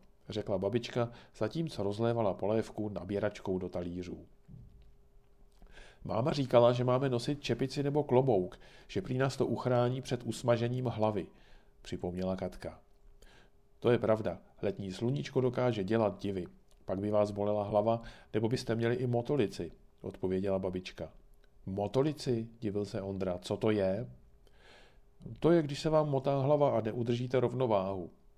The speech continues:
Motolici mívají taky opilci, jenže ti to nemají z prudkého slunce, ale z prudkého pití alkoholu. My jsme jednou jeli s dědou autem večer z Prahy sem na chalupu a mezi vesnicemi a Potmě jsme potkali jednoho takového spitého ochmelku.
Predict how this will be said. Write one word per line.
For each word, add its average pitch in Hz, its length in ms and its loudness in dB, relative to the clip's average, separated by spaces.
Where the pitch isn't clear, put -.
Motolici 120 500 2
mívají 120 320 2
taky 113 220 -2
opilci, 135 580 2
jenže 104 240 -2
ti 107 120 -4
to 110 120 0
nemají 104 280 -2
z 98 80 -8
prudkého 95 520 -2
slunce, 107 400 -4
ale 92 240 -4
z - 80 -12
prudkého 101 520 0
pití 95 380 -4
alkoholu. 92 640 0
My 185 80 0
jsme 123 200 2
jednou 139 340 4
jeli 135 220 4
s 98 100 -4
dědou 113 380 6
autem 113 420 2
večer 107 340 -2
z - 100 -10
Prahy 110 340 0
sem 98 260 -4
na 92 100 -4
chalupu 107 540 0
a - 80 -6
mezi 104 240 0
vesnicemi 123 600 0
a - 100 -4
Potmě 104 420 -4
jsme 101 200 -4
potkali 101 400 -2
jednoho 104 320 0
takového 98 500 2
spitého 95 640 0
ochmelku. 98 580 -4